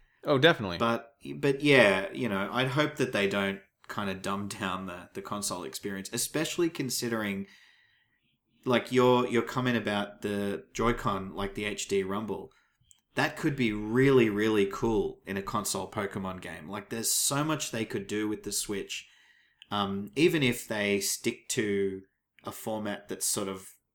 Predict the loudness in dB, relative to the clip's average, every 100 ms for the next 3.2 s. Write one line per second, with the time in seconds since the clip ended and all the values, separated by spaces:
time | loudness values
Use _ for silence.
0 | _ _ -4 -2 -2 -2 -2 -2 -4 -4
1 | -4 -4 -4 -4 -2 -2 0 0 0 2
2 | 2 0 -4 -4 -4 -2 0 0 0 -2
3 | -4